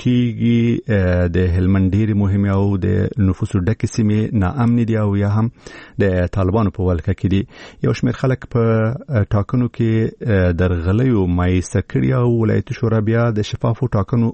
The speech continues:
غوښتنه کوي. د ازادي راډیو خبریال الیاس دایی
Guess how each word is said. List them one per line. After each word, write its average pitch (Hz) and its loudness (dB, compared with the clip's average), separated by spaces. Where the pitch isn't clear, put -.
غوښتنه 92 0
کوي. 101 0
د - -2
ازادي 120 0
راډیو 135 0
خبریال 113 0
الیاس 95 0
دایی 120 2